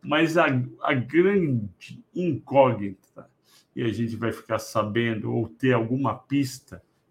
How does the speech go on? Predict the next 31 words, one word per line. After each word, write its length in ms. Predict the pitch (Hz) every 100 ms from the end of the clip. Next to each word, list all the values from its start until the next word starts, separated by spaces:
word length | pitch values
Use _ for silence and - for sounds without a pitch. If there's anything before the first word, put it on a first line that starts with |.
| -
ou 140 | 127
pelo 280 | 127 117 117
menos 220 | 127 113
vamos 480 | 98 117 117 110 -
perguntar, 1000 | - 110 104 101 98 113 120 - - - -
no 100 | 139
dia 300 | 120 160 170
dois, 680 | 127 98 139 143 147 143 123
às 220 | 120 110
dez 400 | 110 139 151 127
e 60 | 117
meia 280 | 113 107
da 140 | 104 110
manhã, 500 | 117 117 123 143 139 - - -
vai 120 | 131 127
ser 180 | 127 127
pergun-, 480 | 139 127 127 123 120
vai 180 | 113
ter 220 | 104 120 -
conference 560 | 113 92 110 98 -
call 240 | - 107 104
com 160 | 107
analistas, 720 | 104 98 104 143 143 - 104 95
gestores, 640 | 98 - - 139 117 104
investidores, 1160 | 101 107 107 - 101 131 147 127 - - - _ _ _ _ _ -
locais 460 | 113 - 127 117
estrangeiros, 760 | - 113 113 98 127 151 147 - _ - _ _ _ _ _ _ _ _ _
e 80 | 143
vai 200 | 127 143
ser 200 | 139 135
perguntado 920 | - 131 117 123 120 110 - - 117